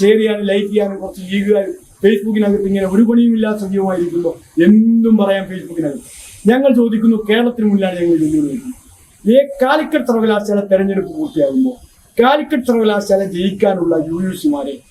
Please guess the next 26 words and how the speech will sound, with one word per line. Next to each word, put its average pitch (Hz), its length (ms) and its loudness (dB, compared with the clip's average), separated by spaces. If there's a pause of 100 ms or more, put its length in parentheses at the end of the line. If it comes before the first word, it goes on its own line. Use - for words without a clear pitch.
(320)
എം 269 80 4 (140)
എസ് 240 160 -4
എഫ് - 180 -10
മത്സരിപ്പിച്ച് 170 720 -2 (420)
നേർക്ക് 294 460 2
നേർ 233 200 2
നിന്ന് 214 200 0
എസ് - 160 -4
എഫ് 196 160 -4
ഐയോട് 190 240 0
മത്സരിപ്പിച്ച് 160 560 -4 (100)
ജയിപ്പിച്ചിട്ടുണ്ടെങ്കിൽ 190 760 -2 (360)
അതിന്റെ 208 260 4 (140)
പട്ടിക 220 420 0
പുറത്തുവിടാൻ 190 400 -2
തയ്യാറാവുന്നു. 175 420 -4 (360)
എന്തിന് 202 240 6
തയ്യാറാവുന്നത്? 208 480 -2 (440)
അപ്പൊ 247 120 2 (120)
വീണ്ടും 262 420 6 (120)
തട്ടും 220 380 2
പുറത്ത് 214 240 0
തടുപ്പി 185 300 -2
തുടങ്ങിയിരിക്കുന്നു. 151 600 -2 (640)
പണാധിപത്യം 240 840 2
കൊണ്ട് 151 180 -4